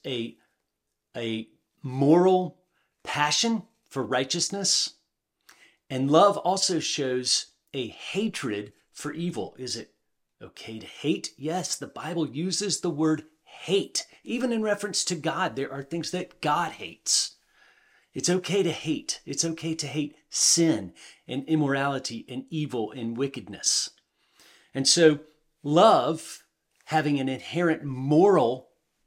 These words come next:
component to it, requires that we pick sides. Love requires us to show a passion for righteousness and a hatred for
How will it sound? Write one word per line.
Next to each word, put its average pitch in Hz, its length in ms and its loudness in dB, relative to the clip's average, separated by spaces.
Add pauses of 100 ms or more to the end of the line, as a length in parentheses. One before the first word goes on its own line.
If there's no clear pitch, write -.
(140)
component 143 540 0
to 107 180 -6
it, 113 140 -10 (380)
requires 196 1200 2 (420)
that - 160 -2
we 143 120 -6
pick 160 200 -6
sides. - 600 -2 (580)
Love 180 240 6
requires 190 800 2
us - 420 -2 (200)
to - 100 -4
show 151 320 2
a 127 320 -4 (360)
passion 185 640 -2
for 151 400 0
righteousness 110 880 -6 (320)
and 123 280 -10
a 113 260 -4 (180)
hatred 139 1000 -2 (420)
for 117 520 0